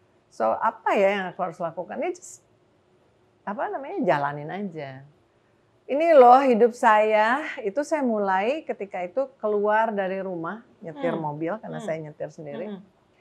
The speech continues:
Speaker 1: Ini loh saya sendiri, eh, saya nyetir, saya mau ke kantor, eh, nggak pakai make up. Itu cuplikan panjang sebetulnya.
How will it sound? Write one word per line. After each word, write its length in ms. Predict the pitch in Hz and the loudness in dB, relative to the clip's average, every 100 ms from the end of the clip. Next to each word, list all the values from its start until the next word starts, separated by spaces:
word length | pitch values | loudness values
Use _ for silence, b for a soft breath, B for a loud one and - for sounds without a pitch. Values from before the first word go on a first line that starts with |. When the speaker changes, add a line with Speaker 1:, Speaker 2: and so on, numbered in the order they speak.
| b b b b b | b b b b b
Speaker 1:
Ini 260 | 277 339 339 | -8 -4 2
loh 240 | 247 247 | 2 2
saya 480 | 262 240 247 277 277 | 0 -2 -2 -2 -4
sendiri, 960 | 254 214 202 196 190 214 262 320 349 - _ _ | -2 0 2 0 0 0 -2 -4 -8 -12 _ _
eh, 420 | 185 190 190 190 196 | -10 -8 -8 -10 -6
saya 220 | 220 202 | -4 -4
nyetir, 720 | 190 180 - 226 262 277 277 | -4 -8 -6 -2 0 0 -2
saya 240 | 269 226 190 | -2 -2 -2
mau 160 | 180 | -4
ke 160 | 175 175 | -8 -10
kantor, 1120 | 180 175 180 180 226 240 247 247 247 233 202 | -8 -10 -6 0 4 4 2 2 0 -2 -8
eh, 540 | - 170 165 165 170 160 160 | -6 -2 0 -2 -2 -4 -4
nggak 160 | 156 | -6
pakai 200 | - 170 | -6 -10
make 260 | 156 151 _ | -10 -12 _
up. 560 | 185 196 202 196 196 - b b b b _ _ | -4 -2 -2 -4 -6 -10 b b b b _ _
Itu 400 | 240 262 339 359 | -6 0 0 4
cuplikan 640 | 302 294 277 277 311 320 | 4 4 2 4 2 4
panjang 720 | 240 214 214 185 170 147 139 143 | 4 4 2 0 2 0 -4 -8
sebetulnya. 720 | 135 135 135 127 127 123 | -8 -8 -12 -12 -12 -14